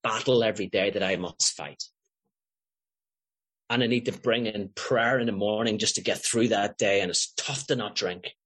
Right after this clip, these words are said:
Don't ever drop your guard. You know, whenever you're not looking, somebody says something weird, like, is it, I might get this wrong, "Your alcoholism's in the parking lot doing press-ups, getting stronger, waiting to get you," or some weird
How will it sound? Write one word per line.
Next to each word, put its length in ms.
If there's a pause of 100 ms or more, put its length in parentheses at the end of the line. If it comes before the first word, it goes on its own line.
(880)
Don't 180
ever 320
drop 320
your 140
guard. 480 (480)
You 80
know, 80
whenever 320
you're 80
not 240
looking, 420
somebody 480
says 240
something 180
weird, 220
like, 240 (540)
is 100
it, 160
I 240 (160)
might 160
get 140
this 160
wrong, 180 (540)
"Your 180
alcoholism's 640
in 160
the 160 (100)
parking 420
lot 380
doing 220
press-ups, 560
getting 380
stronger, 420
waiting 220
to 60
get 340
you," 60
or 40
some 320
weird 320